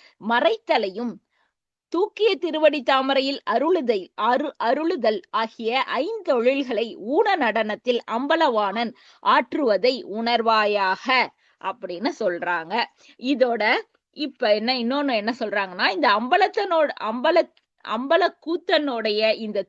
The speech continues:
திருக்கூத்து அப்படிங்கிறது வந்து எதற்காக நிகழ்த்தப்படுகிறது?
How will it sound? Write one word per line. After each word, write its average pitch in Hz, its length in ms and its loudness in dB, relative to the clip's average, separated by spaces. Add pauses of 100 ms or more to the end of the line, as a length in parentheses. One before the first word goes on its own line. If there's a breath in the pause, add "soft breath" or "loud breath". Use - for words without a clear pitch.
திருக்கூத்து 269 560 0
அப்படிங்கிறது 170 720 -4
வந்து 185 340 -2 (280 loud breath)
எதற்காக 349 960 4
நிகழ்த்தப்படுகிறது? 233 1200 0